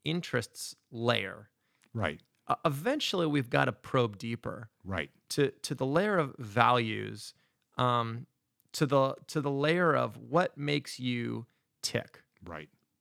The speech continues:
Speaker 1: Um, you know, there's, there's values that are just preferences. I prefer this to this, but there's also values that this is sort of a fundamental thing that governs my life. And so I, I, I think there's an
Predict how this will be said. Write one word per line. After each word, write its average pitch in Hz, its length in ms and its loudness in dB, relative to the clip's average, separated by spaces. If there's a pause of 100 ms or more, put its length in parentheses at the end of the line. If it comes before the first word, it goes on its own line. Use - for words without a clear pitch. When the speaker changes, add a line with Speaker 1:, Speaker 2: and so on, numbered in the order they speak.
(140)
Speaker 1:
Um, 110 520 -2 (580)
you 156 120 4
know, 139 160 6
there's, 151 280 2 (320)
there's 151 460 4
values 156 640 4
that 139 120 2
are 131 80 4
just 120 220 -4 (180)
preferences. 120 800 0
I 123 80 4
prefer 123 460 0
this 117 240 -4
to 117 140 -10
this, 110 400 0
but 147 160 -4
there's 170 180 -2
also 208 280 0
values 127 540 2
that 113 160 -12
this - 180 -6
is 160 100 -8
sort 147 140 -2
of - 100 -4
a - 60 -6
fundamental 131 720 0
thing 113 500 -2
that 101 220 -10
governs 110 480 -2
my 95 340 -8 (640)
life. 101 580 -2
And 135 140 -4
so - 300 0
I, 151 120 4 (960)
I, 135 180 8
I 147 80 6
think 220 340 0
there's 190 220 2
an 175 100 -2